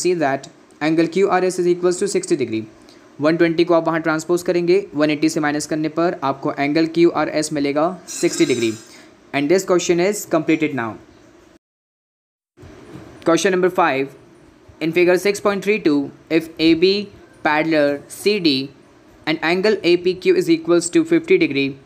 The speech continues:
and angle P R D is equals to one twenty seven degree, then we need to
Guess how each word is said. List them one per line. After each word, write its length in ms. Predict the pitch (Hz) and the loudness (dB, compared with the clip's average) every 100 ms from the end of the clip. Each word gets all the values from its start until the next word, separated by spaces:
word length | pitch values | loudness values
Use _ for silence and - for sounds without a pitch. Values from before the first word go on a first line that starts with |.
| - 151 | -12 -8
and 200 | 156 156 | -4 0
angle 200 | 160 165 185 | 2 2 4
P 100 | 185 | 4
R 120 | 175 | 4
D 160 | 180 175 | 2 2
is 100 | 170 | 0
equals 280 | 170 180 190 | 0 -2 0
to 80 | 165 | 0
one 80 | 156 | 0
twenty 300 | 147 147 151 | -2 -2 -2
seven 240 | 156 170 156 | -2 -2 -2
degree, 200 | 135 139 135 - - - - | -2 -2 -4 -12 -20 -20 -6
then 200 | 147 175 | 0 2
we 120 | 170 160 | 2 2
need 120 | |
to 60 | 165 | 0